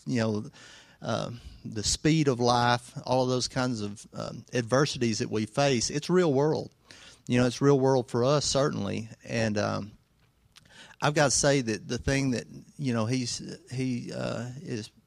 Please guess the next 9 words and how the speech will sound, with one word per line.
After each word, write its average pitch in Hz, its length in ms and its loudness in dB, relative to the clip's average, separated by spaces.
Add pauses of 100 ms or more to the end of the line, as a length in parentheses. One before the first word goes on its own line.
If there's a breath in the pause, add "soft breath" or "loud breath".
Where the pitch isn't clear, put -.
(100)
teaching 151 400 -2
us 113 140 -4
tonight 120 540 -2
that - 120 -6
really 135 420 2
hits 117 220 -6
home 117 240 -4
with 104 160 -8
me 117 340 -2